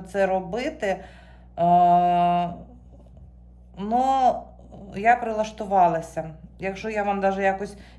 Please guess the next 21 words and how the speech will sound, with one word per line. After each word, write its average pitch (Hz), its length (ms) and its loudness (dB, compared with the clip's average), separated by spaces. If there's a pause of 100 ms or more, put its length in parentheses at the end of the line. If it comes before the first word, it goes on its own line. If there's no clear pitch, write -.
відео 240 340 -4
умудряюсь 190 520 2
показувати, 175 840 -2
то 190 320 -10 (340)
без 196 260 -4
відео 202 380 -6
можна 190 340 -4
теж 185 200 -4
прилаштуватися. 165 1040 -4 (640)
От, 196 240 -2
захватила. 247 800 -2 (420)
Ніточка 226 580 -4
ця, 185 320 0
вона 175 280 -2
поверху. 190 680 -2 (400)
Якщо 190 260 -6
ви 247 140 -4
її 247 140 -4
залишите 233 540 0
отам 220 260 4
понизу, 226 600 -2